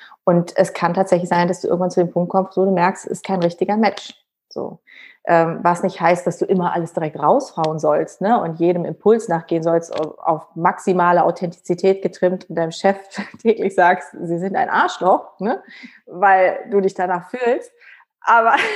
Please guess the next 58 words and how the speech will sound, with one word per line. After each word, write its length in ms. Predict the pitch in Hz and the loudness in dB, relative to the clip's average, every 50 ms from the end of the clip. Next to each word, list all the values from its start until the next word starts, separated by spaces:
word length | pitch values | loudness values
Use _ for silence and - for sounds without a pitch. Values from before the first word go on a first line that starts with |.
| - - - - | -8 -10 -8 -8
<laughs> 240 | - 240 220 226 - | -8 -8 -8 -10 -4
könnte 280 | - 196 214 208 - | -2 -2 -2 -4 -6
vielleicht 280 | - - 202 196 196 - | -2 0 0 0 0 -2
auch 60 | 196 | -8
Spaß 300 | - - - 247 294 302 | -8 -2 0 0 0 2
machen 300 | 285 262 262 262 262 285 | 2 0 2 0 -2 -6
oder 200 | 240 208 202 190 | -4 0 0 2
der, 240 | 185 190 180 175 175 - _ _ - | 2 2 0 0 -2 -14 _ _ -8
die 360 | 214 202 180 160 151 - _ _ - | -8 -6 -6 -6 -8 -10 _ _ -10
Entscheidung 480 | - 196 196 - 233 226 233 226 220 | -10 -8 -4 2 2 4 4 4 4
dann 140 | 196 190 185 | 2 2 0
beschleunigen. 580 | 196 190 - 214 214 214 226 233 233 226 226 226 - - - - - - | 0 -6 -4 -2 -2 0 0 0 -2 -4 -4 -6 -10 -20 -20 -20 -14 -6
Aber 140 | - 220 220 | -2 -2 -2
es 100 | 220 - | 0 0
geht 180 | 254 254 254 | -2 -2 0
schon 140 | - 254 339 440 466 | 2 2 2 4 2
darum, 280 | 349 269 220 214 208 - | 0 0 0 -2 -2 0
auch 280 | 202 202 196 185 190 | 2 2 2 2 0
wirklich 320 | 196 202 202 - 220 220 - | -4 -4 -2 -2 -4 -4 -4
zu 80 | 220 | -8
gucken, 340 | 202 - 226 220 220 208 202 | -2 -2 -2 -2 -2 0 0
was 160 | 196 196 - | 0 0 2
möchte 260 | 214 226 294 - - | 2 2 2 4 2
ich 120 | 392 - - | 0 0 0
eigentlich 280 | - 180 175 180 175 | -4 -4 -4 -6 -6
von 160 | - - 180 180 | -4 -4 -2 -2
meinem 240 | 170 160 165 165 | -2 -2 -2 -4
Leben, 320 | 165 160 160 160 175 175 170 | -4 -2 -2 -2 -2 -2 -2
ne? 180 | 196 254 339 - | -2 -2 0 2
Das 160 | 233 202 196 | 2 2 2
ist 40 | - | 2
wieder 160 | 196 196 190 | 2 2 2
dieses 240 | 185 190 185 180 - | 2 0 -4 -4 -4
Thema 280 | - 202 190 190 185 | -4 0 2 2 2
Selbstverantwortung. 1080 | 180 185 190 277 381 - - - 208 - - - 170 165 - 165 156 160 - - 170 170 | 4 4 2 2 2 -2 -4 -2 -2 0 0 -2 -4 -4 -2 -2 -2 -2 -2 -4 -6 -6
Und 220 | - 170 175 175 175 _ - - - - - _ _ _ _ | -4 -4 -4 -4 -6 _ -20 -20 -20 -20 -20 _ _ _ _
es 100 | _ - | _ -4
gibt 180 | 220 214 220 | -4 -2 2
Leute, 260 | 202 202 202 202 202 208 | 2 4 4 4 2 2
die 60 | 190 | 2
sagen, 300 | 190 185 185 190 190 190 | 4 4 4 4 2 0
„Mir 60 | 196 | -2
ist 80 | 190 196 | -2 -2
es 120 | 185 175 | -2 -2
egal, 340 | 196 190 185 180 190 220 240 | 0 2 4 6 6 6 4
dass 140 | 240 220 202 | 4 2 0
ich 120 | 202 202 | 0 -2
unzufrieden 520 | - 208 196 - 202 - - 208 202 196 | -2 -4 -6 -6 -8 0 2 2 2 2
und 100 | 180 180 | -2 -4
gefrustet 500 | 175 185 - - 190 190 185 - 208 196 | -6 -8 -8 -4 -4 -4 -2 -2 -6 -2
bin 100 | - 208 | -2 -2
in 60 | 208 214 | 0 0
meinem 220 | 214 208 208 208 | 0 0 0 2
Leben.“ 320 | 214 226 233 233 226 - _ - | 2 2 2 2 -2 -8 _ -6
Dann 200 | 170 165 170 - | -6 -6 -6 -8
ist 180 | - 196 - - | -10 -10 -8 -8
das 140 | 202 - - | -8 -8 -8
okay. 500 | 202 - - 269 392 381 - - 190 | -10 -6 -2 -2 0 0 0 0 -2